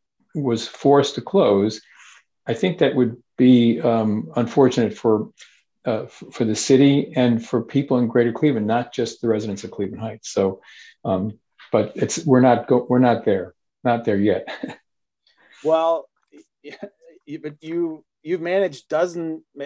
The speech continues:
Speaker 2: a dozen or so, or twenty theaters in
Speaker 1: Yeah,
Speaker 2: different
Speaker 1: we,
Speaker 2: cities,
Speaker 1: we
Speaker 2: municip-, municipalities over the years,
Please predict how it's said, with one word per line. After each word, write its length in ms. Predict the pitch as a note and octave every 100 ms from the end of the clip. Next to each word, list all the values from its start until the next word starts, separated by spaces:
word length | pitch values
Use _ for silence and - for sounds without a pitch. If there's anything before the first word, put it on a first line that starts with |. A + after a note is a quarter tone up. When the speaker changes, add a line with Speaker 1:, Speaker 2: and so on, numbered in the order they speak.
| C#3+
Speaker 2:
a 60 |
dozen 300 | C#3+ E3 F3
or 100 | E3
so, 300 | D3+ F3 F3+
or 260 | F3 C3 A2+
twenty 400 | - D#3 F3+ F3
theaters 680 | D#3 E3 F3 F3+ F3 - - _ _ _ _ -
in 120 | C#3
Speaker 1:
Yeah, 100 | D#3+
Speaker 2:
different 200 | - E3
Speaker 1:
we, 80 | E3
Speaker 2:
cities, 320 | E3+ F3+ E3 - -
Speaker 1:
we 60 | E3+
Speaker 2:
municip-, 300 | D#3 F3+ F3
municipalities 600 | E3+ D#3+ E3 E3+ F3 D#3+
over 200 | D#3 D#3
the 80 | D3
years, 440 | F#3 G#3+ E3+ D3